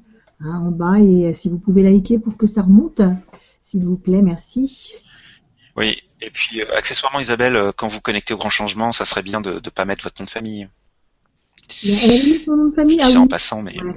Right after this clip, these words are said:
Speaker 1: ouais. Bon, mais
Speaker 2: Oui. Voilà. Bon, c'est pas... ça n'apparaît pas en direct, hein,
Speaker 1: Oui.
Speaker 2: donc, euh, voilà,
Speaker 1: Oui,
Speaker 2: mais
Speaker 1: oui,
Speaker 2: juste,
Speaker 1: oui.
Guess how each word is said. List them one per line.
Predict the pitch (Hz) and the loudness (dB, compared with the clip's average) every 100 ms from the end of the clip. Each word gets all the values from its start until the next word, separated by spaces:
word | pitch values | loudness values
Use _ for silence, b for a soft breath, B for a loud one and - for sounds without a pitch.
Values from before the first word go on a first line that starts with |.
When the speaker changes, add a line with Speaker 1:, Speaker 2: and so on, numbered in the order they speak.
| - | -10
Speaker 1:
ouais. | 180 170 _ b _ | -10 -10 _ b _
Bon, | 147 151 175 | -10 -6 -4
mais | 156 143 139 151 _ _ - 107 | -4 -4 -8 -12 _ _ -6 -2
Speaker 2:
Oui. | 98 - _ _ _ - | -2 -4 _ _ _ -20
Voilà. | 90 - - - 110 98 | -20 -12 -8 -2 0 0
Bon, | 113 92 | 2 2
c'est | 73 - | 0 -4
pas... | 139 - | -2 0
ça | 131 | 0
n'apparaît | 123 120 123 | 0 -2 -2
pas | |
en | 127 | -2
direct, | 120 107 139 | -2 -2 -2
hein, | 208 | 6
Speaker 1:
Oui. | 214 | 4
Speaker 2:
donc, | 185 190 | 4 -8
euh, | 185 | -6
voilà, | 190 254 | -2 4
Speaker 1:
Oui, | 247 | 8
Speaker 2:
mais | 247 | 8
Speaker 1:
oui, | 254 | 8
Speaker 2:
juste, | 226 208 202 - | 6 4 2 4
Speaker 1:
oui. | 202 | 4